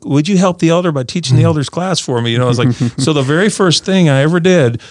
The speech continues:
Speaker 1: was take this list of scriptures that I had found,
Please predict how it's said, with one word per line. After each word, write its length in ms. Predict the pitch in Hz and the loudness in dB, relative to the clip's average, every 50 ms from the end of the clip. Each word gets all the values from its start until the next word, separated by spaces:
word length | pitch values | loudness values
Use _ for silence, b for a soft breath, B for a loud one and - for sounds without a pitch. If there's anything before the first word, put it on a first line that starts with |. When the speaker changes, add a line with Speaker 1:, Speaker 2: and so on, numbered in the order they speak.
| B B B | B B B
Speaker 1:
was 200 | - 135 131 - | 0 0 0 0
take 240 | - - 165 165 160 | 0 -2 -2 -2 -2
this 200 | - 156 131 - | -2 -4 -4 -2
list 300 | - 135 147 156 - - | 0 0 0 0 -2 -2
of 80 | 143 117 | -4 -4
scriptures 540 | - - - 170 - - - 120 107 101 - | -4 -2 -4 -6 -4 -2 -2 0 0 0 0
that 140 | 113 104 | 0 0
I 100 | 104 110 | 0 2
had 120 | 123 107 104 | 0 -2 -2
found, 640 | - - 147 156 147 120 101 101 104 107 120 - | -4 -6 -4 -2 0 0 0 2 2 0 0 -2